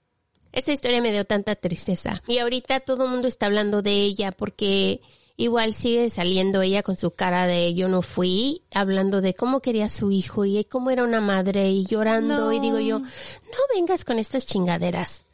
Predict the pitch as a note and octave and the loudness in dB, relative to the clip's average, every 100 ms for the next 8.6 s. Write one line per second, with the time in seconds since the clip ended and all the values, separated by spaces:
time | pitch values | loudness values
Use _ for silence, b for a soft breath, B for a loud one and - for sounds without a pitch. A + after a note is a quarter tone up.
0 | b b b C4 D#4 E4+ F4+ F#4 E4+ E4 | b b b -2 0 2 2 0 2 2
1 | D#4+ E4 - C4 - C4 C4 C4 A3+ - | 2 0 -2 -2 0 0 0 -2 -6 -2
2 | A#3 A#3 A#3 G3+ G3 G#3 G3 A#3+ - G#3 | 0 0 0 -2 -2 0 0 0 -2 0
3 | G#3 B3+ B3+ - - A3+ G#3+ G#3+ A3+ B3 | 0 0 -2 -4 -2 0 2 2 2 2
4 | B3 G#3 - G#3 F3+ F3+ - F#3+ B3 B3+ | 0 -2 -2 -2 0 0 0 0 0 0
5 | A3+ A#3 A#3 B3+ D#4 F4 F4 A#3+ G3+ F3+ | 0 0 2 2 2 2 0 0 0 2
6 | F3+ F3+ F#3+ F#3 - E3+ F3 F#3 F#3+ F3 | 2 0 0 -2 -2 -2 0 2 0 0
7 | F#3 - F#3+ G3 C4 - - C#4 C4 C4 | -2 -2 0 0 0 -4 -4 -2 -2 0
8 | C#4+ C#4+ B3+ A#3+ B3 A#3+ | 0 2 2 2 2 2